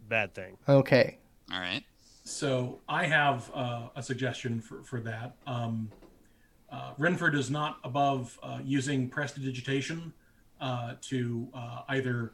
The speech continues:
Speaker 4: change the, the, the displayed faces of dice, uh, or otherwise, like, if something rolls,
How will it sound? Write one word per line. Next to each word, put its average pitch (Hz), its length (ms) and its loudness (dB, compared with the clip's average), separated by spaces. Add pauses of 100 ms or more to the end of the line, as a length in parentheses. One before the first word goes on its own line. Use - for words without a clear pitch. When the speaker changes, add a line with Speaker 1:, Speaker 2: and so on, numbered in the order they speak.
(320)
Speaker 4:
change 156 460 0
the, 135 400 2
the, 123 320 -2
the 123 80 0
displayed 139 680 0
faces 156 600 -2
of 123 200 -6
dice, - 480 -4 (720)
uh, 127 340 0
or 131 520 4
otherwise, 139 720 2
like, 131 360 0 (240)
if 147 120 0
something 147 400 2
rolls, 147 680 0